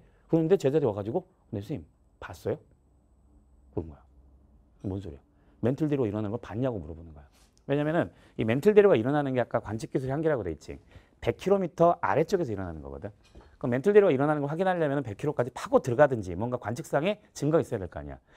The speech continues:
그 당시에 이걸 확인할 증거는 없었어. 근데 멘틀대로가 일어나면은 대륙이동의 힘을 꽤 설명은 잘해요. 그러니까 홈스가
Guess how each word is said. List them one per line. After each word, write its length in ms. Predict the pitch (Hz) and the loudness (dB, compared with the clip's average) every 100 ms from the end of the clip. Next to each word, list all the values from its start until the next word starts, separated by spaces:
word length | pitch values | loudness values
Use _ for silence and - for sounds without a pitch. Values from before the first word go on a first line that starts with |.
| - | -14
그 140 | 113 | -2
당시에 320 | 131 196 175 123 | 2 2 0 -4
이걸 120 | 117 | -4
확인할 280 | 190 240 208 | -4 -2 -2
증거는 340 | 127 127 104 | -2 -2 -4
없었어. 380 | 78 85 - - _ _ - | -6 -10 -10 -18 _ _ -12
근데 160 | - | -4
멘틀대로가 420 | 120 151 208 208 175 | -2 2 4 6 4
일어나면은 520 | 120 147 139 139 185 | 2 2 2 2 2
대륙이동의 440 | 117 135 139 127 | 2 2 2 0
힘을 260 | 131 185 247 - _ | 2 2 0 -4 _
꽤 100 | 214 | 0
설명은 380 | 202 233 247 220 | 2 0 0 -2
잘해요. 360 | 113 85 82 65 _ - | -6 -8 -10 -12 _ -6
그러니까 360 | 175 170 220 202 - | -4 4 4 4 0
홈스가 320 | 220 208 196 | -2 0 2